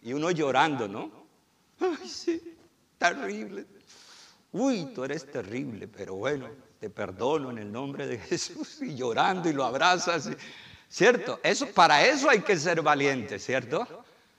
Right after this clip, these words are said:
Para ser valiente, para no romper ninguna relación, si estamos casados, decir, "Jo, qué pesado que eres", dice la esposa, "pero te amo, te perdono". <laughs> Eso hay que ser, ¿qué?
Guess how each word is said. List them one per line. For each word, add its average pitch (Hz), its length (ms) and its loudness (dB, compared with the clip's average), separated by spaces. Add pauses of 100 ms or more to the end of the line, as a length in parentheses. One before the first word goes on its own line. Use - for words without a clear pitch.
(200)
Para 165 300 8
ser 226 200 4
valiente, 247 520 6
para 185 600 2
no 165 540 0
romper 233 420 4
ninguna 220 440 0
relación, 196 640 2
si 180 120 -6
estamos 185 440 0
casados, 190 580 4
decir, 175 440 -2
"Jo, 190 640 -8 (420)
qué 208 200 -2
pesado 185 640 0
que 151 180 0
eres", 180 180 -2
dice 160 280 -4
la 139 140 -6
esposa, 151 460 -4
"pero 113 200 -4
te 113 200 -10
amo, 127 380 -10 (360)
te 135 120 -10
perdono". 123 800 -6 (400)
<laughs> - 680 -8
Eso 240 300 4
hay - 100 4
que - 180 2
ser, 202 280 2
¿qué? 185 600 -2